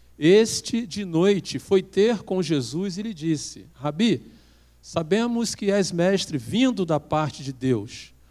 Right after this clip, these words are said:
porque ninguém pode fazer estes sinais que tu fazes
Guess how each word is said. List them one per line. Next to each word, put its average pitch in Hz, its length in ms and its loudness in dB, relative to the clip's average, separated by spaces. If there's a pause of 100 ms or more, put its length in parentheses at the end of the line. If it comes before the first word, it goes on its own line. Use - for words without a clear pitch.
(280)
porque - 280 2
ninguém 226 400 2
pode 190 460 2
fazer 165 680 0
estes 175 320 2
sinais 170 840 -4
que 180 240 -10
tu - 300 -8
fazes 170 800 -2